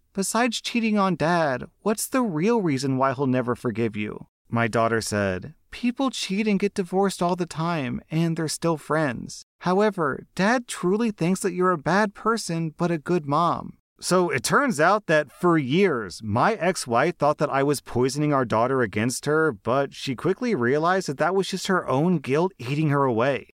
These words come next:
Then O P goes on to describe session number two, which again is pretty long and dry,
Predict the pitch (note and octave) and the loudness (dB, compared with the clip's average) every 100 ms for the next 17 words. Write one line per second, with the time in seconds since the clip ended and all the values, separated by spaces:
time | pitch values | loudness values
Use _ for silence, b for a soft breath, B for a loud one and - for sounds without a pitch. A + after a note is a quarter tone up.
0 | _ _ F#2+ A#2+ D#3 E3 - A#2+ A#2+ B2+ | _ _ -4 0 2 0 0 -2 0 -2
1 | A#2+ A#2 A2 A2+ A#2 G#2+ G#2 - A2 A2 | 0 0 2 0 0 -2 -2 -2 0 0
2 | - A2 - G#2+ G#2 F#2+ F2+ C3 C#3 C3+ | -2 -4 -2 0 0 -2 -4 -2 0 0
3 | B2 - C#3+ - - D#3+ F3+ A#3+ G#3+ F3 | -2 -4 -4 -4 -6 -6 -2 2 4 2
4 | D3+ B2 - - D3+ C3 A2+ A#2+ B2 A2 | 0 -2 -4 -2 0 2 2 2 2 0
5 | F#2+ G#2 A2 A2 G#2+ | 0 2 2 2 0